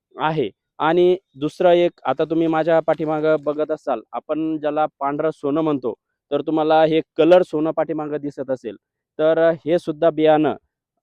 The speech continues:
निजुडी सीड्स या कंपनीकडं अव्हेलेबल आहे. आपल्याला ज्या शेतकऱ्यांना कलर कापूस लावायची इच्छा आहे, या सघन क्रांतीमध्ये ते कलर कापूससुद्धा लावू शकतात आणि चालू भावापेक्षा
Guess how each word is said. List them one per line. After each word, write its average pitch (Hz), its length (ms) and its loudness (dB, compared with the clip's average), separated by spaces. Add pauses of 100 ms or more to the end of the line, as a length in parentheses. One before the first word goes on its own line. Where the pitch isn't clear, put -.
निजुडी 147 360 -4
सीड्स 139 280 -8
या 143 80 0
कंपनीकडं 135 680 -4 (240)
अव्हेलेबल 131 520 -4 (180)
आहे. 147 300 -2 (280)
आपल्याला 147 420 -4
ज्या 143 240 -2
शेतकऱ्यांना 139 640 -4 (180)
कलर 147 280 2
कापूस 143 360 -6
लावायची 131 520 -4
इच्छा 147 340 -6
आहे, 147 280 0 (240)
या 131 160 0
सघन 156 460 0
क्रांतीमध्ये 139 640 -2
ते - 380 -6 (100)
कलर 160 280 2 (340)
कापूससुद्धा 143 600 -4
लावू 147 240 0
शकतात 160 420 -2 (300)
आणि 151 260 -2
चालू 170 380 0
भावापेक्षा 156 600 0